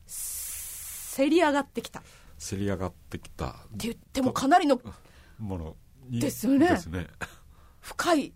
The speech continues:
Speaker 2: はい。
Speaker 1: ところから、
Speaker 2: はい。
Speaker 1: なぜか出てきている。
Speaker 2: はい。
Speaker 1: このあたりもまだその謎っていうのは解明されてないんですか？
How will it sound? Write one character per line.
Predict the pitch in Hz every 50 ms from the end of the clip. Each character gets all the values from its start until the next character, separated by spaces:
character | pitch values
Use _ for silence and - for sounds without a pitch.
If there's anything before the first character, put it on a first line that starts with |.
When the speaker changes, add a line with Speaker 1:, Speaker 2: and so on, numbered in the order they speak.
| - -
Speaker 2:
は | - 170
い。 | 156 - - -
Speaker 1:
と | 269 262
こ | - 302
ろ | 285 285 277
か | - - 339
ら、 | 370 359
Speaker 2:
は | 277 - - 80
い。 | - - - - - - _ - - - - - - - - - - - - -
Speaker 1:
な | 247 262 294
ぜ | 277 294
か | - 214
出 | 220 247
て | - 180
き | - -
て | - 156
い | 160 147
る。 | -
Speaker 2:
は | 73
い。 | 67 65 - - - - - - - - - - - - - - - - - - - - - - - - - -
Speaker 1:
こ | - 339 370
の | 381 381
あ | 381
た | 330 294
り | 269
も | 240 220
ま | 208 214
だ | 196 190
そ | - - 220
の | 208
謎 | 208 214 220 226 233
っ | 226
て | - -
い | 175
う | 175
の | 185 180
は | 180 170
解 | - - 214 202
明 | 185
さ | 185 -
れ | 185
て | 175 196
な | 196 180
い | -
ん | -
で | 185
す | - -
か？ | - -